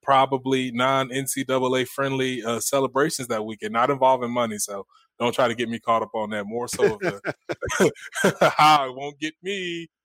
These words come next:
won't get me." No, more so <laughs> the, the consuming of alcohol and the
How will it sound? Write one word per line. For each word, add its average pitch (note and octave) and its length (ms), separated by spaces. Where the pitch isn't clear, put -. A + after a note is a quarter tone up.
won't E3 180
get E3 160
me." C#3+ 100
No, B2 220
more D#3+ 200
so E3 300
<laughs> - 80
the, - 420
the D#3+ 100
consuming D3 460
of C3 120
alcohol A#2+ 600
and A2+ 100
the A2+ 80